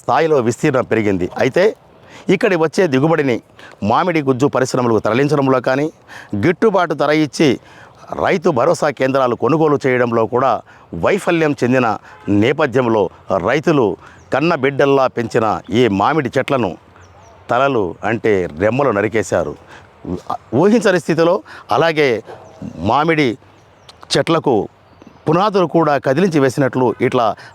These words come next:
రంపం కోత గురిచేసి వారి గుండె కోత మిగుల్చుకున్నారు. ఈ పరిస్థితిలో రామచంద్రాపురం మండలంలో అని చెప్పడం కంటే ఉమ్మడి చిత్తూరు జిల్లాలో మామిడి రైతులకు తీరని విషాదం,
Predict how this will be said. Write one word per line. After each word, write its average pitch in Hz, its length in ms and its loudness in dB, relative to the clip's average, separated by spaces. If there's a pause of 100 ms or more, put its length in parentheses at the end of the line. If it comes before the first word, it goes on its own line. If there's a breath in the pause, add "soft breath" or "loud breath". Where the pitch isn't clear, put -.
(220)
రంపం 156 320 0 (160)
కోత 143 200 0 (160)
గురిచేసి 143 460 0 (440 loud breath)
వారి 123 200 0 (140)
గుండె 190 300 4
కోత 151 140 0 (100)
మిగుల్చుకున్నారు. 104 580 -2 (680)
ఈ - 20 2 (120)
పరిస్థితిలో 151 480 0 (460 loud breath)
రామచంద్రాపురం 120 840 0
మండలంలో 117 420 0 (500 loud breath)
అని 127 180 0
చెప్పడం 135 380 -2
కంటే 113 260 -2 (400 loud breath)
ఉమ్మడి 180 300 2 (100)
చిత్తూరు 165 340 0
జిల్లాలో 120 340 2 (420 loud breath)
మామిడి 160 420 0
రైతులకు 151 440 0 (400 loud breath)
తీరని 139 400 2
విషాదం, 123 400 0